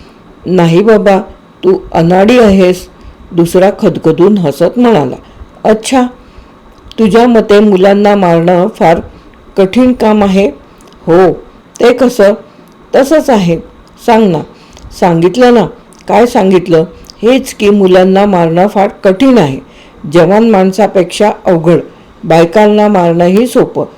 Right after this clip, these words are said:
त्यापुढे हमाल, रिक्षावाले व मजुरांना मारण्यापेक्षाही हे काम कठीण आहे दोस्त." "पण का?" "कारण मुलांना मारण्याच्या वेळी, अ,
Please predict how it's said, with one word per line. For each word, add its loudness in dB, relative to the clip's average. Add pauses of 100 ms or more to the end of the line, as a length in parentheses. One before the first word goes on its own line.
(320)
त्यापुढे 2
हमाल, 0
रिक्षावाले 0
व 0
मजुरांना 0
मारण्यापेक्षाही 0
हे 2 (420)
काम 0 (420)
कठीण 0
आहे 2
दोस्त." 0 (320)
"पण -2
का?" 0 (400)
"कारण 0
मुलांना 0
मारण्याच्या 0
वेळी, 2 (440)
अ, -2